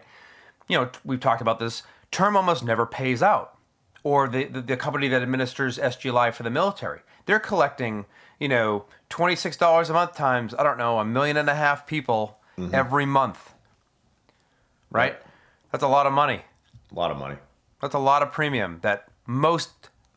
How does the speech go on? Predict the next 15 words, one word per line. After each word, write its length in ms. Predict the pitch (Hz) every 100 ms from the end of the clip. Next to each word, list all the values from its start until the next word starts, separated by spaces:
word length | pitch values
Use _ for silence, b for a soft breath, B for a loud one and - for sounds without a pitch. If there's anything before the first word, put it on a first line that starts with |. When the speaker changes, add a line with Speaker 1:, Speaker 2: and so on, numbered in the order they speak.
| -
Speaker 1:
most 380 | 120 143 175 -
of 80 | 117
it 200 | 110 -
will 140 | 113 117
never 260 | 117 135
be 100 | 135
used 340 | 151 139 117 104
to 60 |
pay 160 | 117 107
out 100 | 98
a 40 |
death 240 | 98 104 -
benefit. 400 | 82 78 82 - b b b _ _ -
Speaker 2:
Right. 280 | 98 117 - - _ _ _
Because, 420 | 92 92 98 -